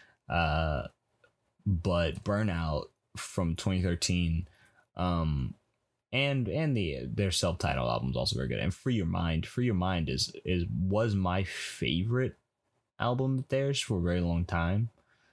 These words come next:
um, because it had You and I on it. And You and I, of course, and it also had, uh, Passion for Publication and Always Dirty, Never Clean,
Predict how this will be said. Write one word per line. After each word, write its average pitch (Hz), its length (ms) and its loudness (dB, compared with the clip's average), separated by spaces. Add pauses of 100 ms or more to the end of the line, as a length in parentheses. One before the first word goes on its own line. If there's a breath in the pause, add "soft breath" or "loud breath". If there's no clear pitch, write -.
(300 soft breath)
um, 78 680 0 (840)
because 92 420 2
it 90 60 2
had 90 260 2
You 87 200 4
and 82 100 2
I 82 280 2
on 107 160 2
it. - 140 -4 (1300)
And 92 220 2
You 92 100 2
and 90 100 2
I, 87 140 4
of 85 160 -2
course, 95 400 0
and 101 160 0
it 85 180 0
also 90 280 0
had, 87 240 2
uh, 82 480 2 (160)
Passion 92 260 0
for 92 80 2
Publication 85 640 2
and 80 140 2
Always 87 340 0
Dirty, 80 300 0
Never 69 240 0
Clean, 87 460 0